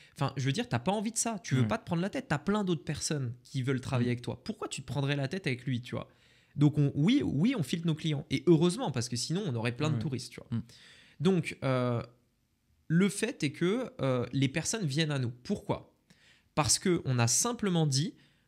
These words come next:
Speaker 1: Voilà notre nouvelle solution. Si vous voulez qu'on vous aide, réservez un appel. » Mais moi, je vous ai rien proposé. C'est, « Voilà les faits.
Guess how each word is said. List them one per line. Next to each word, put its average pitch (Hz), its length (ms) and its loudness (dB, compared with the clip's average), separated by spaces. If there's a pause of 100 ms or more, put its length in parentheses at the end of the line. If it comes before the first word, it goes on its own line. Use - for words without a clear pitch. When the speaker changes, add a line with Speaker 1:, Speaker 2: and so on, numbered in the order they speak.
(100)
Speaker 1:
Voilà 180 680 2
notre 143 540 0 (160)
nouvelle 143 540 2
solution. 113 480 -2 (800)
Si - 400 2
vous 139 200 4
voulez 208 400 2
qu'on 180 140 -2
vous 127 200 0
aide, 107 200 -2 (1300)
réservez 156 460 2
un 151 100 0
appel. » 127 300 -6 (920)
Mais 151 300 4
moi, 147 320 4
je 185 80 -4
vous 131 160 2
ai 120 60 6
rien 156 220 2
proposé. 160 420 0
C'est, « - 280 0
Voilà 170 400 2
les 160 120 2
faits. 147 320 -4